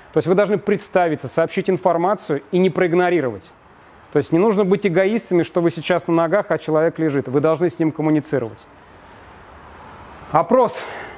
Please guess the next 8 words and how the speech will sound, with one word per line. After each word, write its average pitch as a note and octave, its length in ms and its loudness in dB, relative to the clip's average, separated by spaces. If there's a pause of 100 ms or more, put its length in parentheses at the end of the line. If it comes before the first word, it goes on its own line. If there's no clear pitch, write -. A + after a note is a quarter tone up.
(100)
Это E3+ 180 0
следующий G#3 440 0
этап G3+ 240 0
вторичного F#3+ 480 0
момента D#3 520 -2 (420)
по E3 220 2
подробному E3+ 460 0
осмотру. D#3+ 440 -4